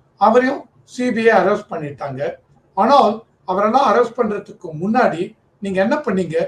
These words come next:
ஆர் ஜி கர் ஹாஸ்பிட்டல்ல இருந்து அந்த, அஹ், இந்த கோஷ், மிஸ்டர் கோஷை வேற ஒரு ஹாஸ்பிட்டலுக்கு சீனியரா, சீ-, சீஃப் மறுபடியும் போட்டீங்க. அங்கேயே மக்களுக்கு உங்க மேல இருந்த நம்பிக்கை போயிடுது.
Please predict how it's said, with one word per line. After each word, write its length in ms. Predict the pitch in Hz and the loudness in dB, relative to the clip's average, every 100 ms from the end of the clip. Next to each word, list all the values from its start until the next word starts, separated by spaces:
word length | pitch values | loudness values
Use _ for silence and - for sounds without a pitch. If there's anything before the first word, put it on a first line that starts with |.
| - _ _ | -6 _ _
ஆர் 220 | 240 285 | 4 4
ஜி 140 | 294 247 | 4 -2
கர் 220 | 233 196 | 0 4
ஹாஸ்பிட்டல்ல 540 | 190 196 202 - 175 | 2 2 -6 -8 -6
இருந்து 400 | 160 156 156 202 _ _ - | -6 -8 -8 -10 _ _ -10
அந்த, 500 | 208 202 190 - - _ - | -4 2 2 0 -8 _ -12
அஹ், 420 | 175 165 160 156 | -6 -6 -6 -8
இந்த 320 | 202 233 - | -6 2 2
கோஷ், 400 | - 208 233 196 | 2 4 4 2
மிஸ்டர் 340 | 175 165 175 139 | -6 -6 -8 -2
கோஷை 480 | 214 254 - 151 - _ _ _ | 0 0 0 -8 -8 _ _ _
வேற 340 | 226 269 302 285 | 2 6 8 8
ஒரு 200 | 254 240 | 6 6
ஹாஸ்பிட்டலுக்கு 1160 | 240 240 - 214 196 156 131 139 143 226 - - _ _ _ _ _ _ _ _ _ _ | 4 2 -2 -4 -2 -4 -10 -10 0 0 0 -8 _ _ _ _ _ _ _ _ _ _
சீனியரா, 680 | - - 269 240 233 233 220 - - | -16 -4 0 4 6 4 0 -6 0
சீ-, 240 | 247 220 269 | 2 2 -2
சீஃப் 480 | 285 220 220 214 196 | -4 0 2 4 2
மறுபடியும் 400 | 185 185 185 135 | 0 0 -2 -2
போட்டீங்க. 420 | 156 147 123 - _ _ | -12 -12 -18 -20 _ _
அங்கேயே 480 | 247 294 330 285 262 | 0 2 2 4 4
மக்களுக்கு 520 | 226 226 240 226 220 | 4 2 2 0 0
உங்க 220 | 240 185 180 | -4 -2 -2
மேல 240 | 196 208 | -2 -2
இருந்த 420 | 170 165 202 226 _ | -4 -6 -8 -10 _
நம்பிக்கை 440 | 208 196 180 - 160 | -6 -2 -2 -4 -10
போயிடுது. 520 | 123 117 104 127 117 | -10 -12 -12 -12 -14